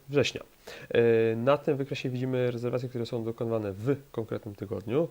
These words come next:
Tak? Tutaj dwudziesty siódmy tydzień to jest ten ostatni tydzień, który się skończył w niedzielę.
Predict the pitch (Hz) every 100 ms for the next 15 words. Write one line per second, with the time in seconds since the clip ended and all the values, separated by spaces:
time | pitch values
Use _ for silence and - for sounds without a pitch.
0 | - 123 - 107 101 117 - - 117 110
1 | 110 104 101 - 117 - - 107 - -
2 | 113 113 107 104 110 101 104 95 113 104
3 | 95 110 110 101 95 85 123